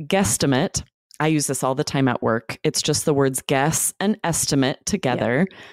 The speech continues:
Speaker 1: So I might say, "This is just a guesstimate, but I think we'll improve sales by twenty, twenty-five percent this quarter."
Speaker 2: Nice.
Speaker 1: So
Speaker 2: Fantastic.
Speaker 1: we, we could just say, "This is just a guess," or, "This is just an estimate," but it's just kind of a more fun native way to combine the two and be
Speaker 2: It's
Speaker 1: just a little
Speaker 2: fun.
Speaker 1: bit more informal.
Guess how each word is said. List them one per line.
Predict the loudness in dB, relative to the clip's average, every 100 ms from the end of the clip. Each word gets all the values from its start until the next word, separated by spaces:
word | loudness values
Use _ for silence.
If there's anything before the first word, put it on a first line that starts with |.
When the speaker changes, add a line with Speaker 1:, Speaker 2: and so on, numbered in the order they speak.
| -4
Speaker 1:
So | 0
I |
might | 2 2
say, | 0 2 4 2 0 0
"This | 0
is | 2
just | 0 0
a | 0
guesstimate, | 0 0 0 2 2
but | 0 0
I | 2
think | 2 4
we'll | 4
improve | 4 2 -2 -2
sales | 0 0 0
by | -2
twenty, | -2 -2 -2 -8 _ -8 0
twenty-five | 0 0 0
percent | 0 0 0
this | -2 -4
quarter." | -4 -2 -4 -6 _ _ -18
Speaker 2:
Nice. | -14 -12 -12 -14 -16 -20 _
Speaker 1:
So | -4
Speaker 2:
Fantastic. | 0 2 2 2
Speaker 1:
we, | 2
we | 2
could | 2 0
just | 2 2
say, | 2 2
"This | 2 0
is | -2
just | -2
a | -2
guess," | -2 0 0 -4 0
or, | 0
"This | 2 0
is | -2
just | -2 -2
an | -2
estimate," | -2 0 0 0 -2 -8 -10
but | -2 0
it's | 0
just | 0
kind | 0 2
of | 2
a | 2
more | 2 0
fun | 0 0 2
native | 2 2 2
way | 2 2 2
to | 0 -2
combine | -2 0 0 0 0 0
the |
two | 0 2 2
and | 2 0
be | 0 0
Speaker 2:
It's | 0
Speaker 1:
just | -2
a | -2
little | 0 0
Speaker 2:
fun. |
Speaker 1:
bit | 0 0
more | 0
informal. | 0 0 0 0